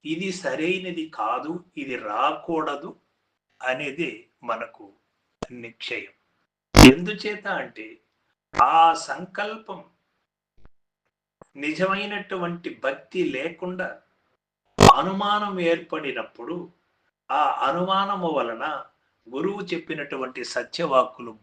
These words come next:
బోధపడక పతనమయ్యేదానికి అవకాశం ఉంటుంది. ఇనిన ఎనని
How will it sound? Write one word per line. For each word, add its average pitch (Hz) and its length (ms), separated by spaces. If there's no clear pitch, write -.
బోధపడక 123 640
పతనమయ్యేదానికి 127 1080
అవకాశం 120 680
ఉంటుంది. - 360
ఇనిన 202 300
ఎనని 180 340